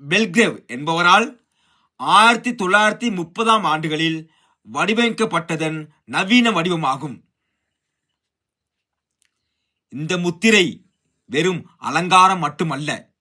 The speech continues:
இது பக்ரைன் நாட்டின் வரலாறு மற்றும் மத நம்பிக்கையின் அடையாளமாகும்.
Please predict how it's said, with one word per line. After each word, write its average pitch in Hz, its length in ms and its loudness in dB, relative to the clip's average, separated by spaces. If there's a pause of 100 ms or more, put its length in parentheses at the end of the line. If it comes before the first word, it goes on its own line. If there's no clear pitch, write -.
(1200)
இது 131 220 -4 (180)
பக்ரைன் 170 420 2
நாட்டின் 165 480 -4 (340)
வரலாறு 180 720 4
மற்றும் 180 480 -4 (520)
மத 160 260 -2
நம்பிக்கையின் 160 680 -4 (180)
அடையாளமாகும். 170 880 0